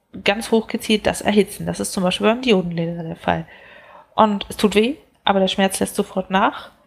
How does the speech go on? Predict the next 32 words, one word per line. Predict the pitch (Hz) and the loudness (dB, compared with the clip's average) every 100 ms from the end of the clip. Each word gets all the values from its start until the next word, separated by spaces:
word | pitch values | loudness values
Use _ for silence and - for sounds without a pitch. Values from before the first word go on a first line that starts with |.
| _ - - - _ | _ -20 -20 -20 _
und | - 226 214 208 - - - _ _ _ _ _ _ _ _ | 2 4 4 -2 -4 -8 -12 _ _ _ _ _ _ _ _
es | 220 | -2
funktioniert. | - 226 240 208 - - - - _ _ _ _ _ _ - | 0 2 4 4 2 2 0 0 _ _ _ _ _ _ -2
Mm, | 214 214 | 0 2
dann | 208 | 0
gibt | 202 - | 0 -2
es | - | 0
noch | 220 214 - - - | 2 2 -4 -14 -8
eine | 202 | 0
Abhängigkeit | - 254 233 233 - 226 220 220 - - - - - - - _ _ _ - | 0 2 -2 -4 -4 2 2 2 -10 -20 -20 -20 -20 -20 -20 _ _ _ 0
davon, | 190 214 254 233 226 - | 0 0 2 2 0 -2
welche | 190 - | -2 0
Hautfarbe | 202 233 - 190 | 0 0 0 -4
man | 190 196 | -2 -4
hat, | 196 | -4
welchen | 175 175 | -6 -2
Laser | 175 220 214 | 0 2 2
man | 180 180 | -2 -8
benutzen | 175 - 180 | -12 -12 -10
sollte. | - 196 - 294 - | -6 -4 -2 -2 -4
Je | - 208 | -2 0
dunkler | 196 262 277 196 | 2 2 2 2
die | 185 | 2
Hautfarbe, | 185 208 - 180 175 | 0 0 4 2 4
desto | 180 202 | 0 -4
schwieriger | - 208 214 226 165 165 160 | -2 2 4 4 2 2 0
ist | 165 - | -2 -4
es, | 185 - - | -6 -6 0
ohne | 208 202 | 2 2
Verbrennung | 190 170 165 180 180 170 | 2 -2 0 -2 -2 -6
der | 175 | -2
Haut | 180 180 - | -2 -2 -6